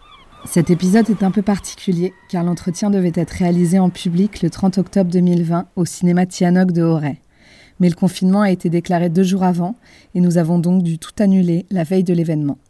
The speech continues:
Avec Joël Labbé, nous avons souhaité maintenir l'entretien en privé, malgré tout. Il est donc venu jusque chez moi,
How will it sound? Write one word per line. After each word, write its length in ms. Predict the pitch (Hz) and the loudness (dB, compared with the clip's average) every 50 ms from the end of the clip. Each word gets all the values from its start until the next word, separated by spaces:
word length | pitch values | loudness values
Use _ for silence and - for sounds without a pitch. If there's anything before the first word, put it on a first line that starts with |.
| _ _ _ _ _ _ _ _ _ - _ _ _ _ - - | _ _ _ _ _ _ _ _ _ -20 _ _ _ _ -2 0
Avec 220 | 175 170 170 156 | 2 2 2 2
Joël 280 | 160 175 180 185 185 180 | 2 2 4 4 4 4
Labbé, 340 | 175 170 160 175 196 214 | 2 2 2 0 0 0
nous 180 | 214 208 185 175 | 0 0 0 -2
avons 180 | 165 156 170 165 | -4 -4 -6 -8
souhaité 340 | - - 180 175 - 180 | -8 -8 -8 -6 -6 -6
maintenir 360 | 175 175 170 165 - 196 196 185 | -6 -6 -6 -6 -4 -4 -2 -2
l'entretien 480 | 185 175 175 - 180 165 - - 196 | -2 -4 -4 -6 -8 -6 -4 -4 -2
en 80 | 190 180 | -2 -2
privé, 480 | - - - 185 175 156 160 165 165 - - | -4 -4 -2 -2 -2 0 -2 -2 -4 -2 0
malgré 400 | 180 180 180 165 175 165 160 - | 2 2 2 2 0 -2 -4 -4
tout. 240 | - - - - - _ _ _ _ _ _ _ - - - _ _ - | -6 -10 -20 -20 -20 _ _ _ _ _ _ _ -20 -20 -20 _ _ 0
Il 120 | 185 175 | 2 4
est 80 | 175 180 | 4 4
donc 220 | 160 190 208 196 | 4 4 4 2
venu 280 | 175 185 185 185 180 185 | 2 2 2 2 2 2
jusque 300 | 175 208 214 - - 233 | 2 0 -2 -2 -2 -2
chez 220 | 214 - - 190 | -2 -2 -2 -2
moi, 320 | 180 175 165 160 160 240 | -2 -2 -2 -4 -4 -6